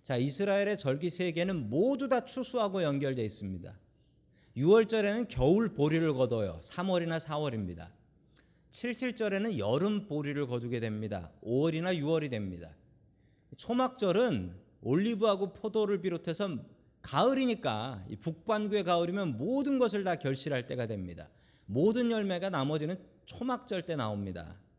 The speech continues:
그래서 이 절기 세 개가 모두 다 추수하고 연결돼 있습니다.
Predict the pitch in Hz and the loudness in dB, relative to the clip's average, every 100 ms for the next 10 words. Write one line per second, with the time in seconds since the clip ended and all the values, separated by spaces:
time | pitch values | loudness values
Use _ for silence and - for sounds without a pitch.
0 | _ _ _ - 156 190 226 180 214 180 | _ _ _ -4 -2 0 0 0 -2 2
1 | 175 196 214 208 196 196 214 208 180 233 | 2 2 -4 -4 -4 -2 -2 -4 -4 -2
2 | 285 269 254 240 233 262 - 226 202 185 | 0 0 0 -2 -2 -10 -6 -4 -2 0
3 | 147 131 127 123 117 101 165 123 87 85 | 0 0 -2 -2 -4 -4 -2 -2 -2 -10